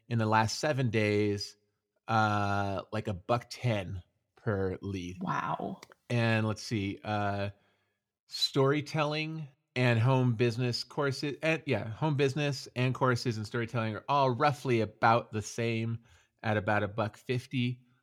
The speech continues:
Speaker 1: a lead. So the old, the old ones are still beating the, the new ones
Speaker 2: Wow.
Speaker 1: by that stretch. However, podcast and influencer marketing is, is pretty close, pretty close. So I'm probably going to, given all that,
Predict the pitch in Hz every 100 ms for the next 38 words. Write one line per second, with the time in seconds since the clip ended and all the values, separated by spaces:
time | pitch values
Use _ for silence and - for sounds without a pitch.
0 | _ 113 113 113 113 117 120 _ _ -
1 | 120 110 117 127 160 143 _ - 120 117
2 | 143 160 147 123 117 107 95 101 - 135
3 | 120 104 123 127 123 113 113 110 _ _
4 | _ _ 117 110 107 101 101 - 104 107
5 | 113 120 117 101 87 92 107 - - -
6 | 123 120 104 95 98 - - 98 - 143
7 | 196 196 123 107 - _ _ _ _ -
8 | 151 147 160 139 127 117 - 160 127 135
9 | 117 - 110 104 101 104 107 101 - _
10 | _ _ _ _ _ - 117 110 107 -
11 | 110 - - 202 151 - - - - -
12 | _ _ - 127 123 113 110 - 120 -
13 | 147 151 151 127 120 117 - 113 101 104
14 | - _ 127 113 104 104 113 95 98 -